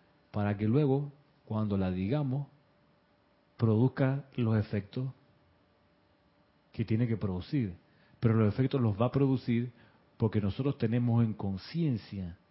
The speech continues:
ya profundamente activo la verdad de esto. La verdad de que cada uno es el Cristo en acción. Cuando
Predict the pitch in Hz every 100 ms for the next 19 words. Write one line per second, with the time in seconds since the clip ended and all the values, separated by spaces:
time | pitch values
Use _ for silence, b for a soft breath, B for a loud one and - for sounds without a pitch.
0 | _ _ _ _ _ _ _ - 120 135
1 | 135 - 117 - 160 147 156 143 - -
2 | 156 135 107 101 - _ _ _ _ _
3 | _ _ _ _ _ _ _ 113 113 107
4 | 101 117 113 104 101 - - 85 - _
5 | _ _ _ _ _ _ _ _ _ _
6 | _ _ _ _ _ _ - 110 101 104
7 | 117 123 107 107 98 120 123 135 120 123
8 | 117 107 - 117 110 135 117 98 - 139
9 | 113 87 _ _ _ _ _ _ _ _
10 | _ _ _ _ _ _ _ _ _ _
11 | _ _ _ _ _ _ _ _ _ _
12 | - 117 117 117 107 101